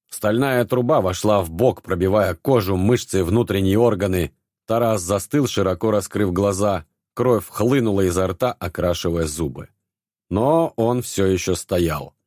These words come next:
все еще пытался двигаться. Руки поднимались, сжимаясь в кулаки. Вот же упертый живучий говнюк. Я огляделся. В дальнем углу склада стоял промышленный станок. Огромная машина для обработки металла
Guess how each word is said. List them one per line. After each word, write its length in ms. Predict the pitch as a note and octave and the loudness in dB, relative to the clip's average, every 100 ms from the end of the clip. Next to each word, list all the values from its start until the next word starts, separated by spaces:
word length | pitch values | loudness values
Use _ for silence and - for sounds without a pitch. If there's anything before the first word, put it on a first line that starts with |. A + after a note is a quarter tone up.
| _ - | _ -4
все 160 | A#2 | 0
еще 240 | A#2 - - | 0 0 -2
пытался 560 | A#2+ - G2+ G2+ G2+ | -2 0 0 0 -2
двигаться. 560 | F#2 E2 D2 C#2+ C#2 - _ _ | -2 -2 -4 -10 -14 -16 _ _
Руки 400 | A2+ D#3 E3+ A#2 | 0 2 2 2
поднимались, 680 | F#2+ G#2+ F#2+ A#2 C3 A2 E2+ | 0 0 2 2 2 0 -2
сжимаясь 480 | E2 G2 G2+ G2 E2+ | -2 0 0 0 -4
в 80 | - | -4
кулаки. 600 | G2+ G#2 G2+ E2+ D2 C2 _ | 0 0 0 -2 -4 -6 _
Вот 220 | F2+ C#3+ | -4 -2
же 140 | A2 D3 | 0 0
упертый 600 | C3+ - A2+ G2+ - A2+ | 0 0 0 0 0 0
живучий 580 | E2 G#2+ G2 F#2+ - F2 | 0 0 0 0 0 -2
говнюк. 680 | D#2+ G#2 G2 E2+ C#2+ - _ _ _ _ _ _ D#2+ | 0 0 0 -2 -4 -10 _ _ _ _ _ _ -4
Я 280 | F2 G2+ | 0 0
огляделся. 680 | F#2+ G#2 G#2 G2+ - - - _ _ _ _ | 0 0 0 0 -2 -8 -14 _ _ _ _
В 60 | D#2+ | -2
дальнем 380 | A2+ A2+ G#2 | 0 2 0
углу 220 | G2 G#2 G#2 | 0 0 -2
склада 420 | - C#3+ A#2 F2 | 0 -2 0 -2
стоял 360 | - F#2 G#2+ | -2 0 0
промышленный 720 | G2 F#2+ G2 G#2 F#2+ F#2 F2+ E2+ | 0 -2 -2 -2 -2 0 0 -2
станок. 540 | - G2+ F#2 C#2 - _ _ _ | -4 -2 -2 -4 -14 _ _ _
Огромная 560 | F2+ E2+ C3+ A2+ G#2+ G2 | -6 0 0 2 0 0
машина 480 | G#2 G#2 D#3 A#2 E2 | -2 -2 0 0 0
для 180 | F2 | 0
обработки 480 | F2+ F#2+ G2 G#2 - | 0 0 0 -2 -2
металла 540 | F2+ F2+ C3 A2 F2+ | -2 0 0 0 -2